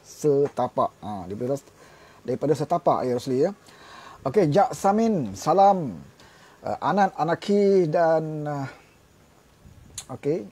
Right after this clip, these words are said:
uh, "Miss you, P H, dah tumbang, baru nak miss-miss." <laughs> Dan, dan, "I miss you, P H, dah tumbang," katanya. Okey. Uh, daripada Anand Anaki, uh, Ridwan dari Bangi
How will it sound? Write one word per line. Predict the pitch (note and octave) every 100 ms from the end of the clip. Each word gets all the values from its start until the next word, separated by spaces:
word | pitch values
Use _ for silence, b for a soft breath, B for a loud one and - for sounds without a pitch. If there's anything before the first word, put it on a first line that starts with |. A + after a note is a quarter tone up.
| -
uh, | A2+ A#2 A#2+ A#2+ A2+ _ _ b b b b C3
"Miss | C#3+
you, | D3 C#3+
P | B2+
H, | D3+ - -
dah | B2
tumbang, | - C3 C#3 A#2+
baru | A2 C3 C3+ B2
nak | A#2
miss-miss." | F#2+ C3+ - C3 B2 - - - -
<laughs> | D3+ C3+ A#2+ F#2+ F2+ - - -
Dan, | G#2 C3+ C#3+
dan, | F#3 C#3 -
"I | C#3 C#3+
miss | D#3+ D#3+
you, | D#3+ A2+ G2
P | C#3
H, | D3+
dah | D#3
tumbang," | F3 E3+ C3+
katanya. | C3 C#3+ E3 C#3 - - _ -
Okey. | A#2+ E3+ F#3+ - B B B B B -
Uh, | A2
daripada | A#2 B2 A2
Anand | C#3+ C#3+
Anaki, | A#2+ B2+ - D3+ D3+ C#3 - _ -
uh, | E2+ D#2+ B1 - D2 _ _ B B B B B B B
Ridwan | - B2+ D#3 E3 D3+
dari | C3+ C#3 C3+
Bangi | B2+ D3